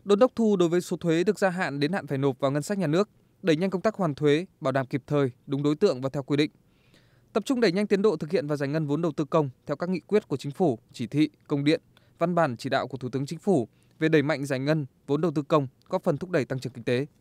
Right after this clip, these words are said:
Đẩy mạnh việc sắp xếp bộ máy, tinh giản biên chế, thực hiện cơ chế tự chủ của các đơn vị sự nghiệp công lập trên cơ sở phù hợp với tình hình thực tiễn của từng ngành, từng đơn vị.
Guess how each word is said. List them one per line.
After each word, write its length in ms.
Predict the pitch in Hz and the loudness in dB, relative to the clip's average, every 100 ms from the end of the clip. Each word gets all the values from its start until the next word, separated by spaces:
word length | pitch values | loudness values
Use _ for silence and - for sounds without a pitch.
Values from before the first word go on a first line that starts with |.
| _ _ _ _ _ _ _ _ _ | _ _ _ _ _ _ _ _ _
Đẩy 140 | 196 170 | 2 2
mạnh 180 | 180 | 2
việc 160 | 190 185 | 2 2
sắp 120 | 254 | 0
xếp 160 | - 262 | -4 -2
bộ 120 | 208 | 0
máy, 240 | 147 151 175 | 2 0 0
tinh 220 | - 180 | -2 -2
giản 220 | 170 139 | 0 0
biên 120 | 160 | 0
chế, 260 | 147 151 165 - - | 2 2 2 -4 -6
thực 100 | 226 | -2
hiện 160 | 233 | 0
cơ 100 | 202 | 2
chế 180 | 226 214 | 4 2
tự 140 | 202 170 | 2 -2
chủ 220 | 208 156 | 0 0
của 100 | 143 | 0
các 160 | 175 208 | -4 0
đơn 160 | 190 | 0
vị 180 | 180 147 | 0 -4
sự 140 | - - | -6 -2
nghiệp 220 | 156 147 | 0 0
công 140 | 165 | 0
lập 160 | 156 143 - | 2 0 -2
trên 160 | 151 | -4
cơ 100 | 156 | -2
sở 220 | 143 139 | 0 0
phù 160 | 117 139 | 0 -2
hợp 100 | 131 | -2
với 100 | 135 | -2
tình 140 | 160 | -2
hình 140 | 147 135 | -2 -2
thực 160 | 127 | -4
tiễn 240 | - 160 185 | -4 -4 -4
của 100 | 160 | -4
từng 200 | 143 131 | -2 0
ngành, 200 | 131 117 - | -2 -2 -4
từng 120 | 127 | -2
đơn 140 | 131 | 0
vị. 180 | 135 143 | 0 -2